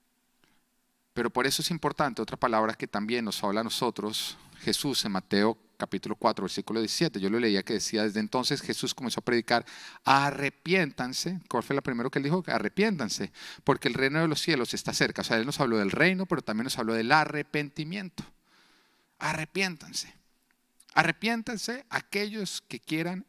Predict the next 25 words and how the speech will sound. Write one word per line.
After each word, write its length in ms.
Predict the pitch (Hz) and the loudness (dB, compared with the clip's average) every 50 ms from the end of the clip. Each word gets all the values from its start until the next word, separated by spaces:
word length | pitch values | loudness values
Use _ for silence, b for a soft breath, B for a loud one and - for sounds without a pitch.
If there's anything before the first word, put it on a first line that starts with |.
| _ | _
entrar". 380 | - 127 117 110 - 185 165 131 | -6 -6 -6 -4 0 0 2 2
El 120 | 117 113 | 2 2
arrepentimiento 640 | 120 117 120 - - 131 120 - 135 147 151 151 - | 2 0 0 0 0 -2 -2 -2 -2 -2 0 0 0
es 20 | 180 | 0
la 80 | 180 | 0
manera 240 | 175 175 170 170 165 | 0 0 0 0 -2
como 180 | - 170 143 135 | 0 -2 -2 0
nosotros 500 | 127 120 - - 123 - 175 156 - - - | 0 0 0 -2 0 0 0 0 0 0 2
abrimos 400 | 131 123 117 135 180 190 180 135 | 2 4 4 4 2 0 0 -2
la 60 | 113 | -2
puerta 480 | - - 123 110 92 - - - - - _ _ _ _ _ | -2 -2 -4 -4 -4 -6 -10 -14 -14 -18 _ _ _ _ _
y 60 | - | -2
decidimos 400 | 117 107 - - 113 101 107 - | -2 0 0 -2 -2 -4 -4 -4
caminar 320 | - 117 107 98 92 90 95 | -4 -4 -4 -4 -4 -4 -4
a 100 | 101 113 | -4 -6
ella. 240 | 110 92 98 90 B B B B B B B | -8 -10 -12 -14 B B B B B B B
Solamente 480 | - - - 170 180 185 185 175 - | 0 2 4 6 6 6 4 2 2
hay 80 | 170 170 | 2 2
un 100 | 170 165 | 2 4
camino 280 | - 156 143 143 131 127 | 4 4 6 6 4 2
al 80 | 120 | 2
Padre, 500 | - - 160 175 185 196 190 208 214 190 - _ | 4 6 6 6 6 4 0 -2 -8 -10 -12 _
que 120 | - - 113 | -6 -6 -6
es 100 | - - | -6 -6
Jesús. 480 | - 104 - - 123 98 - - - | -6 -6 -4 -4 -4 -4 -6 -8 -8